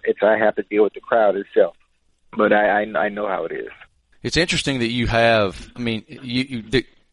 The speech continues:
Speaker 2: to be someone who has these personal relationships with these transcendent people. You mean, you mentioned Brady. I mean, you played against him a lot.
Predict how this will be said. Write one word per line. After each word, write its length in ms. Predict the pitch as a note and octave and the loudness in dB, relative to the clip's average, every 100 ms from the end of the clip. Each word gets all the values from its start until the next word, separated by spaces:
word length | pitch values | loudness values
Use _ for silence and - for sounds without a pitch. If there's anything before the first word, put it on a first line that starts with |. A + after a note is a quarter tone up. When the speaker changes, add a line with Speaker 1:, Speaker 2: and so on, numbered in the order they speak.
| _ - | _ -8
Speaker 2:
to 100 | C3+ | 0
be 160 | D3+ | 2
someone 640 | F3 - C#3+ B2+ A#2 A2+ G#2+ | 4 2 0 0 0 0 0
who 380 | G#2+ G#2 G2+ F2+ _ _ _ _ - | 0 0 0 -4 _ _ _ _ -4
has 200 | B2+ A#2+ | -2 0
these 160 | A2+ | -2
personal 420 | - C3 B2+ A#2+ | -2 0 0 -2
relationships 680 | A2 G#2+ G#2+ G#2+ G2 F#2 E2+ | 0 2 2 -2 -4 -4 -4
with 120 | G2 F#2 | -8 -10
these 160 | F2 | -8
transcendent 800 | - A#2 G2+ F#2+ - G2 F2 D2+ | -6 -4 -4 -4 -6 -6 -8 -10
people. 380 | - E2 D2 - | -8 -8 -8 -14
You 120 | E2+ F#2 | -10 -8
mean, 120 | F#2+ | -6
you 100 | G#2+ | -2
mentioned 400 | G#2 G2 F#2+ F2 | -2 -2 -4 0
Brady. 460 | F#2 F2+ E2 C2+ - - | 2 2 0 -6 -14 -14
I 40 | |
mean, 160 | D2+ E2+ | -12 -8
you 80 | - | -4
played 240 | F#2 F2+ | -2 -2
against 320 | F2 F2+ - | -4 -6 -4
him 320 | G#2 F#2 E2+ C#2+ - | -2 -4 -6 -10 -4
a 80 | F2 | 0
lot. 320 | D#2+ E2+ C#2+ | 2 2 0